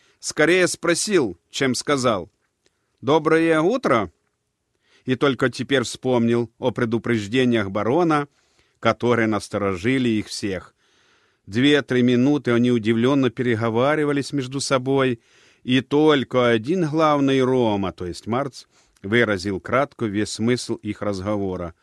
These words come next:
«Ба, живой», сказал он Румиде, как будто бы Андрей вернулся из когтей Бабы Яги. «Дык хаз,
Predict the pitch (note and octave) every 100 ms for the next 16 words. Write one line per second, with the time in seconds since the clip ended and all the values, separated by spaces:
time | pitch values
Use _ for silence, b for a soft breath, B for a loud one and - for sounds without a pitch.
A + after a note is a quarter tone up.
0 | _ _ - G2+ A#2 C3 F3 - _ _
1 | _ _ F#2 F#2+ D3+ F#3 D#3 D3+ - E3
2 | E3 F#3 F#3 F#3 F3+ D3+ A2+ F#2+ B2+ A2
3 | A#2+ A#2 A2+ A2+ A#2 A2 C#3+ D3+ - b
4 | b b A#2+ B2+ A#2+ B2 - A#2 G#2+ -
5 | A2+ - A#2 G2+ A2 G#2 A2 G#2 F#2 E2+
6 | - b b b b b b G2+ A#2+ -
7 | F#3 C3+ B2 F#3+ -